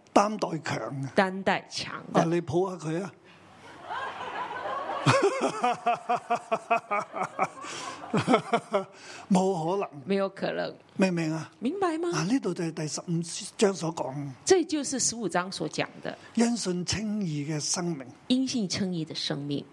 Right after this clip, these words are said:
Speaker 1: 係強嘅。
Speaker 2: 是強的。
Speaker 1: 承擔弱嘅。
Speaker 2: 承擔弱的。
Speaker 1: 而唔係強嘅。
Speaker 2: 而不是
Speaker 1: 喂，點解要我幫你啊？
Speaker 2: 強的說，為什麼我要幫你啊？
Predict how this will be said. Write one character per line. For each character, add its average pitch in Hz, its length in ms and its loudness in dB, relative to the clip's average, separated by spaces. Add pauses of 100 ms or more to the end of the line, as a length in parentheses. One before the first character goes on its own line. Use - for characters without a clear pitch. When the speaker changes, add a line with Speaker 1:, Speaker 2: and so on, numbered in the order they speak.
(880)
Speaker 1:
係 160 280 4
強 143 460 -2
嘅。 151 120 -2 (340)
Speaker 2:
是 - 200 2
強 143 480 -2
的。 156 140 2 (160)
Speaker 1:
承 139 360 0
擔 180 280 0
弱 160 300 -2
嘅。 151 180 -14
Speaker 2:
承 165 340 0
擔 214 240 -2
弱 254 240 -2
的。 - 140 -10 (1900)
Speaker 1:
而 180 80 6
唔 170 340 2
係 156 300 0 (800)
強 151 300 2
嘅。 170 160 -2 (600)
Speaker 2:
而 196 100 6
不 220 180 4
是 156 220 -6
Speaker 1:
喂， 226 60 2
點 196 140 0
解 190 180 0
要 180 140 0
我 156 140 -2
幫 160 280 0
你 139 160 -4
啊？ - 80 -8 (260)
Speaker 2:
強 151 420 2
的 214 100 2
說， 170 320 -2
為 466 120 4
什 - 140 -4
麼 175 100 -2
我 165 160 2
要 156 100 2
幫 156 260 -4
你 - 100 -6
啊？ - 80 -16